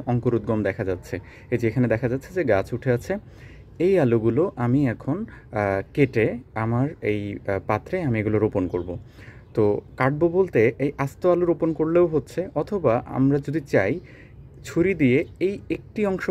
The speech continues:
কেটে, হ্যাঁ, এই যে আমার আঙ্গুল দেখতে পাচ্ছেন, এইভাবে কেটে আমি যদি এই গাছটুকু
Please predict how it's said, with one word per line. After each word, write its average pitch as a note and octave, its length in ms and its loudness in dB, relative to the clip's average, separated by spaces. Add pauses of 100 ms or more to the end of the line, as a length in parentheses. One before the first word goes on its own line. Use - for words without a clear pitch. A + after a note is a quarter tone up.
কেটে, G#2+ 260 2 (160)
হ্যাঁ, F#3 260 -4
এই B2+ 80 2
যে C#3+ 80 2
আমার C3+ 240 4
আঙ্গুল B2 260 2
দেখতে B2+ 180 -2
পাচ্ছেন, C#3+ 340 -4
এইভাবে F3 460 0
কেটে C3 360 0
আমি C#3 180 2
যদি C3+ 120 -2
এই A#2+ 120 2
গাছটুকু B2+ 360 -2